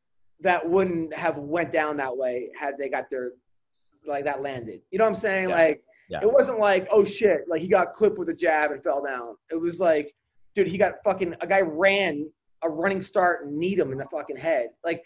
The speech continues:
Speaker 1: there's nobody that that wouldn't have happened to, you know?
Speaker 2: I will
Speaker 1: You know?
Speaker 2: put money on Ben. I'll give a hundred bucks on Ben right now.
Speaker 1: I would, I would love that. No, 'cause I'm not, I would never bet against Ben. I fucking
Speaker 2: Yeah.
Speaker 1: love Ben Askren. He's my, he's my
Speaker 2: Yeah,
Speaker 1: friend.
Speaker 2: he's your homie.
Speaker 1: Like, but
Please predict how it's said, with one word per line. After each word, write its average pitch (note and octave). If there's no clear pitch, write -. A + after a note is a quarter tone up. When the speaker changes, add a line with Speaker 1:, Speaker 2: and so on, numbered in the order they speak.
Speaker 1:
there's F#3+
nobody A#3+
that F#3+
that F3+
wouldn't E3+
have D#3
happened D3
to, -
you D#3
know? C#3
Speaker 2:
I D3+
will A3
Speaker 1:
You G#3
know? D3
Speaker 2:
put -
money E3
on B2+
Ben. G2+
I'll D#3+
give D#3
a -
hundred E3
bucks C3+
on A2
Ben G2
right A2+
now. G3
Speaker 1:
I -
would, G#4+
I G#3
would A3+
love G#3
that. C#3+
No, B3
'cause G3
I'm F#3
not, A3+
I F#3+
would G#3
never B3
bet F#3+
against E3+
Ben. F#3
I F3
fucking G3
Speaker 2:
Yeah. F#3+
Speaker 1:
love F#3
Ben C#3+
Askren. A#2
He's F#3
my, E3
he's F3+
my F3+
Speaker 2:
Yeah, E3
Speaker 1:
friend. F#3
Speaker 2:
he's C#3
your C#3
homie. A2+
Speaker 1:
Like, -
but F#3